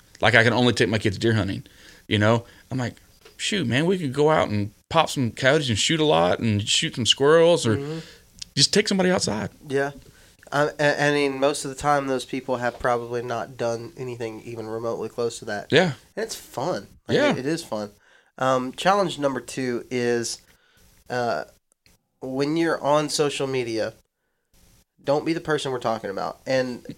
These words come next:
Speaker 2: a good way to,
Speaker 1: <laughs>
Speaker 2: a good way to not be that. And we're not gonna, there's gonna pe-, be people who,
Speaker 1: Always.
Speaker 2: who get on your ever-loving nerve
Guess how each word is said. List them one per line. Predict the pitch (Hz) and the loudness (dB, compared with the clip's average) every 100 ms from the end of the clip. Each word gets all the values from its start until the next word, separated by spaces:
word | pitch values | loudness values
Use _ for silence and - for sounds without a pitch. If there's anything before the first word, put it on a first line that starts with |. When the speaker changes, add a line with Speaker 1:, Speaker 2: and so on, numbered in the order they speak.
| _ | _
Speaker 2:
a | - | -4
good | - 156 185 | 0 2 2
way | 180 185 | 2 4
to, | 170 - - - | 2 0 -6 -16
Speaker 1:
<laughs> | |
Speaker 2:
a | 143 | -6
good | 151 165 | -2 2
way | 160 | 0
to | 131 - - | 0 -10 -18
not | 139 143 135 127 | -12 -2 0 0
be | 135 135 | 0 0
that. | 135 139 151 | 2 0 0
And | 170 165 - _ - _ | -4 -4 -10 _ -20 _
we're | - | -6
not | 320 | -4
gonna, | 226 - - - _ - | -2 -4 -10 -20 _ -6
there's | 180 226 | -4 -2
gonna | 220 190 | -2 -2
pe-, | 175 175 - 101 - | -4 -8 -10 -20 -10
be | 147 | -8
people | 139 175 190 214 208 208 - _ _ _ | -6 -6 -4 -2 -2 -4 -14 _ _ _
who, | 113 | 4
Speaker 1:
Always. | 107 101 98 104 - - | 6 6 4 0 -6 -6
Speaker 2:
who | 143 139 135 135 120 | -4 -2 -4 -10 -4
get | 156 | 0
on | 165 156 139 | 2 2 0
your | 143 - | -2 0
ever-loving | 135 151 170 160 143 143 147 143 | 0 0 0 2 2 2 0 -2
nerve | 120 104 98 - | 0 0 -2 -6